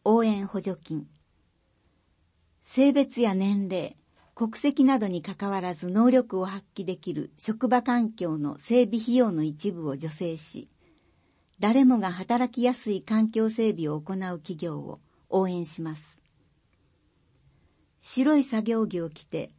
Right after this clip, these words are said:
ヘルメットをかぶった女性が片手にパソコンを持ち、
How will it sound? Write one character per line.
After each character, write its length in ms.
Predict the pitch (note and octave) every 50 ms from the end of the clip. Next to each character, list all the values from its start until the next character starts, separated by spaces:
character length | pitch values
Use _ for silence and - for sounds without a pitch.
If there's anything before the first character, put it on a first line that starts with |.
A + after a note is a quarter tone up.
| _ _ _
ヘ 140 | - A3 A3+
ル 100 | B3+ B3+
メ 100 | C4+ C#4+
ッ 80 | C#4+
ト 160 | - - G3+ F3+
を 60 | -
か 140 | - F3+ E3
ぶ 100 | F3 F#3
っ 40 |
た 160 | - - F3 E3
女 140 | D3 F3
性 280 | E3+ - F#3 F3 E3+ E3+
が 180 | E3 D#3+ D#3 - _ _ _ _ _ _ -
片 280 | - A3+ A3 C4 B3+
手 160 | B3+ C4+ C4 A3+
に 120 | G#3+ G#3
パ 140 | - A3 A3
ソ 160 | - B3 A3+
コ 140 | A3+ B3 A#3
ン 160 | A#3 A3+ G#3
を 60 | F#3+
持 160 | F3+ E3+ E3
ち、 280 | D#3 - - - -